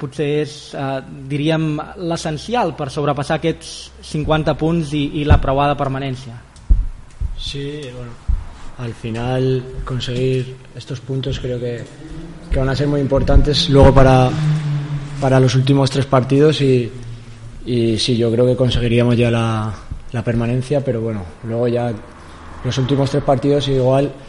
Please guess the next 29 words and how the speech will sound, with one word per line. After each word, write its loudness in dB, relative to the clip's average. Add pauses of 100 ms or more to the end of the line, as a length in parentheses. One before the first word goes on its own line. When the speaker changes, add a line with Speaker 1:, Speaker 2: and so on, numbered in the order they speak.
(280)
Speaker 2:
pensar 2
en, 2 (480)
en -4
intentar 0
dejar 0
al 2
equipo 0
lo -4
más -2
arriba -2
posible, -6
¿sabes? -8
No -2
conformarnos -4
solo -4
con, -4 (400)
con -6
ganar -4
así -4
al -2
Atlético -2
y, -6
y -12
con -8
la 2
permanencia, -4
sino -4
con -6
intentar -6